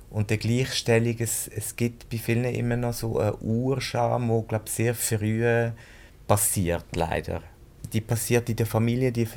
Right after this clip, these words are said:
passiert auf den Pausenhöfen, die ist verknüpft damit, dass man nicht weiss, was man ist oder was es ist, das so an einem zieht und rüttelt und macht.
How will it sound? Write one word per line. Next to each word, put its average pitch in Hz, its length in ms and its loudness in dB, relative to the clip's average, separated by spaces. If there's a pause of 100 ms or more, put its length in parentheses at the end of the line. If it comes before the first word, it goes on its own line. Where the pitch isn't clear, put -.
(120)
passiert - 680 -4 (340)
auf 110 140 -2
den 104 180 -2
Pausenhöfen, 117 1080 4 (500)
die 117 120 4
ist - 220 2
verknüpft 113 560 0
damit, 113 280 2
dass 110 120 -2
man 110 200 2
nicht 110 380 0 (360)
weiss, 104 840 4 (400)
was 104 480 4
man 104 160 4
ist 107 340 0
oder 101 320 0
was 107 280 6
es 107 320 0
ist, 113 500 0
das 110 180 -6 (240)
so - 300 2
an 107 180 4
einem 101 320 4
zieht 113 480 2
und 104 180 2
rüttelt 110 440 -2
und 98 180 0
macht. 101 640 0